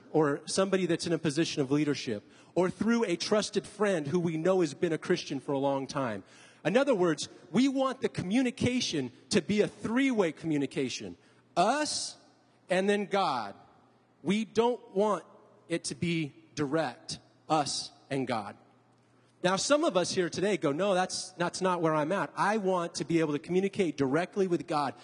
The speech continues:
and I know He hears me, and I, and I know that when I hear His voice,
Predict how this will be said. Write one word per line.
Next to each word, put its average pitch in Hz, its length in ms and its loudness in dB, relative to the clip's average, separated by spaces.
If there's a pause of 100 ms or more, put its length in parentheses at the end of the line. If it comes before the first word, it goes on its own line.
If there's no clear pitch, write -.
(160)
and 180 100 -2
I 160 60 -2
know 190 220 0
He 208 80 -2
hears 190 420 -2
me, 127 160 -2 (220)
and 160 120 0
I, 170 140 0 (100)
and 175 140 0
I 165 80 0
know 202 300 2
that 180 180 -2
when 156 260 0
I 202 260 -2
hear 196 320 0
His 170 260 -2
voice, 143 560 -2